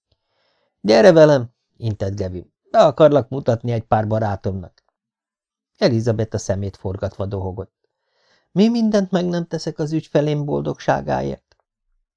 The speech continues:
Gavin kézen fogva magával húzta. Atya úristen! Szörnyűködött Tara, amint Liz és Gavin eltűnt a sűrű tömegben.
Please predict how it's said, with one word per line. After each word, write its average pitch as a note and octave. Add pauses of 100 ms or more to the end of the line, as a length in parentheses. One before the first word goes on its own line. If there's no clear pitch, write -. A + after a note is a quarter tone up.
(560)
Gavin F#3
kézen G2+
fogva G2
magával F2
húzta. F2+ (760)
Atya G3
úristen! D#3+ (420)
Szörnyűködött G#2+
Tara, B2+
amint A#2+
Liz D#3+
és A2
Gavin A#2
eltűnt G2
a G2
sűrű F#2+
tömegben. F2